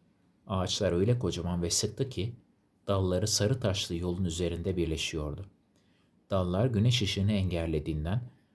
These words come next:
ağaçların altı neredeyse karanlıktı. Ama yolcular durmayıp ormanın derinliklerine doğru ilerlemeye devam ettiler.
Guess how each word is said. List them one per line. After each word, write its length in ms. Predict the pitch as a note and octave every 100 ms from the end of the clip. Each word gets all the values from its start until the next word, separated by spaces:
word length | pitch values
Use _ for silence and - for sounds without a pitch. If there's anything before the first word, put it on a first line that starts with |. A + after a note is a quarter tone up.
| _ -
ağaçların 560 | F#2+ F2+ - G2+ A2
altı 340 | F#2+ D#2+ E2+ F2
neredeyse 460 | A2+ F#2+ E2 A#2
karanlıktı. 680 | F#2 E2+ D#2+ D#2+ D#2 - D2+ - _ _ _ _ _ _ _ _
Ama 220 | A2+ F#2
yolcular 600 | E2+ F2 F2 F#2 F2 F2
durmayıp 500 | A#2 A#2 F2 F2+ -
ormanın 460 | F2+ F#2 F#2 G#2 G#2
derinliklerine 680 | F#2 F2 F2 E2+ F#2 F#2 F#2+
doğru 200 | E2 F#2+
ilerlemeye 640 | G2 F2 E2+ D#2+ E2+ D#2+
devam 320 | E2 D#2+ D#2
ettiler. 440 | D2+ - - D#2+